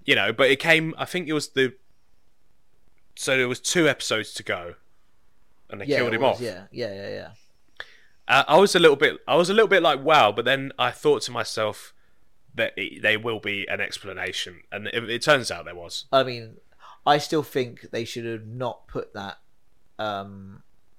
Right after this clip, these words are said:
Speaker 1: Reveal that he's still
Speaker 2: reveal
Speaker 1: alive.
Speaker 2: scene until the next week,
Speaker 1: Oh,
Speaker 2: because I would have
Speaker 1: a hundred percent.
Speaker 2: spent a week at least
Speaker 1: Sweating it.
Speaker 2: potentially like, "Oh shit, maybe they have killed
Speaker 1: I
Speaker 2: him."
Speaker 1: would have just, yeah, I would have just been there the whole time, just like,
Speaker 2: 'Cause I was sitting much there like, "Oh shit, what?"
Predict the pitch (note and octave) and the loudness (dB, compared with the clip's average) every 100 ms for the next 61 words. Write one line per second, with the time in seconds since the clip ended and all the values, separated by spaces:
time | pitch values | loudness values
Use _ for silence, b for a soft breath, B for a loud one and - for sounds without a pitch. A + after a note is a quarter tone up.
0 | - - A2 G2+ A2+ F#2+ F#2 A2 A#2 A2+ | -20 -12 -6 -2 0 0 -2 -4 -2 -2
1 | B2 A#2+ G2 G2 G#2+ G#2 - A2+ A2+ G#2 | -2 -2 -2 -4 -4 -8 -14 -10 -10 -10
2 | G#2 - - G2 - - B2+ A#2+ C#3 C3 | -14 -16 -12 -12 -12 -2 2 4 2 2
3 | B2+ B2 B2+ A#2+ A#2 A2+ B2 A#2 - - | 0 0 0 0 -2 -6 -6 -8 -10 -20
4 | - - - - _ - - B2+ C3 B2+ | -20 -20 -20 -20 _ -20 -12 -8 -6 -8
5 | - - - - - - - - - D3 | -10 -16 -20 -20 -20 -20 -20 -8 -4 2
6 | D3 G#2 F2 - - C#3+ D#3 C#3 B2 A2+ | 4 2 -6 -12 -10 -8 -6 -8 -8 -6
7 | A2+ - C3+ B2+ - - C3 A#2+ F#2 C#3 | -6 -6 -8 -8 -10 -10 -10 -10 -8 -10
8 | - - C3 C#3+ D3 C#3 C3+ - C#3+ C#3+ | -12 -4 2 4 4 2 -2 -2 2 4
9 | A2+ C3+ B2 B2 - A2+ A2+ G#2+ G#2 G#2+ | 4 2 0 -4 -6 -6 -4 -2 -2 -4
10 | G2+ B2 G#2+ F#2 G2 - - - F3 F#3 | -6 -4 -4 -6 -12 -10 -6 -2 0 0
11 | G3+ G3 D3 B2 C3+ C3 B2 - - E3+ | 0 -2 -6 -4 -2 0 -2 -6 -12 -10
12 | C3+ - C3+ E3+ C#5+ | -8 -10 -6 -2 -2